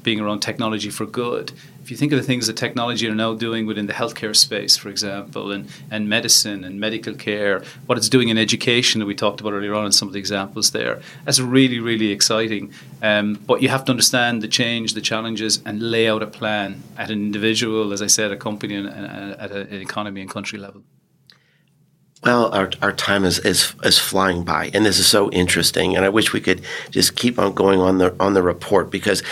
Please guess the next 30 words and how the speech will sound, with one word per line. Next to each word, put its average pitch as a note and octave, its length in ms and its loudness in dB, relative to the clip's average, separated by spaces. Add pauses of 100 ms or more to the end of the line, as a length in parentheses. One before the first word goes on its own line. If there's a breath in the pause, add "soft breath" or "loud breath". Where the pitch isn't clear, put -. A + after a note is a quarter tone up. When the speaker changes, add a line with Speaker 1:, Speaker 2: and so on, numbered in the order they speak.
(140)
Speaker 2:
and A2+ 120 4
again, G#2 220 4
I F2 80 2
wanna G#2+ 400 2 (520 loud breath)
encourage - 460 4
everyone G#2 500 4
to F2 120 -4
take A2 240 2
a G2+ 60 -2
look G2+ 240 2
at - 60 -6
this F#2+ 200 2
report, F2 380 0
go G#2 100 4
to G#2 80 8
the G2 60 6
Luminaries G#2 600 6
page F#2 400 2 (320 loud breath)
and, F#2 300 4
uh, F2 180 0
and F#2+ 160 0
download F#2 500 0
this E2+ 200 2
thing. E2+ 260 -4 (300 loud breath)
But B2+ 140 2
I C#3 60 6
also E3+ 280 4
wanna C3+ 200 6
talk, - 380 0 (220)
uh, G#2+ 360 4